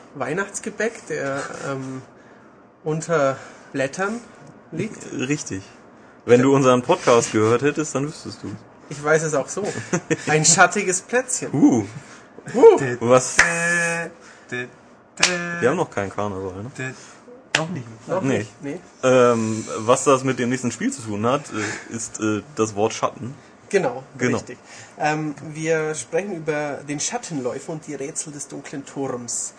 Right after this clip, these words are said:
Speaker 1: Ähm, ein Wii-Spiel, das, äh, über Konami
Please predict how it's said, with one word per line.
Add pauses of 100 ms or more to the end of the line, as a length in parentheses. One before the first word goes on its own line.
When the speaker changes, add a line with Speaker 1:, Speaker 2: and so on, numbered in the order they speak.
(380)
Speaker 1:
Ähm,
ein (140)
Wii-Spiel,
das, (760)
äh, (400)
über
Konami